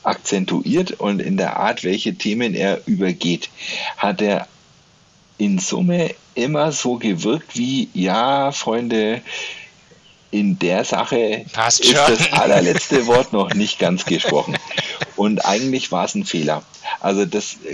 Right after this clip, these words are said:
Speaker 1: kommt mir gar nicht vor wie, äh, völliger Rückhalt und wie, wie totale Unterstützung.
Speaker 2: Ja, ähm, und das ist auch das, wo ich sag, also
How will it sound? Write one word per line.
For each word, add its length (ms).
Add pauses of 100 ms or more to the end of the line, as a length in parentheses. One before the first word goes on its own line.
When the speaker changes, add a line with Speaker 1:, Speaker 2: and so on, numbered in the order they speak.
(120)
Speaker 1:
kommt 220
mir 200
gar 260
nicht 180
vor 280
wie, 380
äh, 640 (680)
völliger 520
Rückhalt 520
und 360
wie, 320
wie 200
totale 920
Unterstützung. 800 (2250)
Speaker 2:
Ja, 220 (280)
ähm, 280
und 180
das 180
ist 140
auch 160
das, 220
wo 40
ich 100
sag, 220
also 180